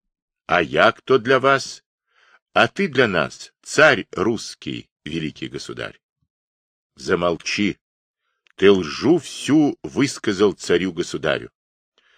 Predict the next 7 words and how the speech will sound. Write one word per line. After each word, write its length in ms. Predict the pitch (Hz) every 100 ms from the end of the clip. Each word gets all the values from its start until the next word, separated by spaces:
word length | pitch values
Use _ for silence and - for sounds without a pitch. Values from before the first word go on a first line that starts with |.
| _ _ _
Азов 440 | 87 78 98 113
забрали 480 | 92 107 95 120 113
самочинно, 840 | - 107 113 - 135 98 62 58 _ _ _
Фому 540 | - - 87 92 123 -
убили. 500 | 107 98 120 67 53 _ _ _ _ _ _
С 100 | -
султаном, 880 | - - 104 92 120 135 107 69